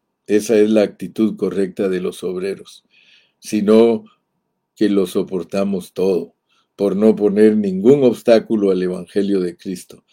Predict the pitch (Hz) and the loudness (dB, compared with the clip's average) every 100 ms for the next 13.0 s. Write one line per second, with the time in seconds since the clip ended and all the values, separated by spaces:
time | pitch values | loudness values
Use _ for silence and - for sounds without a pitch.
0 | _ _ _ _ _ _ - 95 95 120 | _ _ _ _ _ _ -4 2 6 8
1 | 151 156 170 - _ _ - 98 110 113 | 8 6 0 -8 _ _ -10 0 4 4
2 | 110 107 107 _ - 98 98 90 - 90 | 4 0 -2 _ -14 -4 -4 -4 -6 -8
3 | 87 104 123 - - _ _ _ _ _ | -4 -4 -6 -12 -20 _ _ _ _ _
4 | _ _ _ _ _ - 90 - 98 110 | _ _ _ _ _ -10 -10 -8 -6 -2
5 | 95 - 90 82 - _ _ _ _ _ | -4 -4 -8 -8 -16 _ _ _ _ _
6 | - 92 92 110 135 147 180 139 110 107 | -14 -6 2 4 4 2 -2 2 4 4
7 | 110 - 107 95 92 - 90 87 90 92 | 2 -2 -2 -2 -4 -6 -8 -6 -4 -2
8 | 110 123 120 104 92 87 - 101 101 110 | -2 -2 -4 -2 -4 -8 -8 -6 -4 -6
9 | 104 98 90 101 104 87 - _ _ _ | -8 -8 -2 0 0 -2 -12 _ _ _
10 | _ _ _ _ - 113 113 107 95 92 | _ _ _ _ 2 4 4 2 0 -6
11 | - 113 98 80 - _ _ _ _ - | -4 -2 -2 -6 -20 _ _ _ _ -20
12 | _ _ _ _ - 110 117 147 196 - | _ _ _ _ -4 0 4 2 0 -8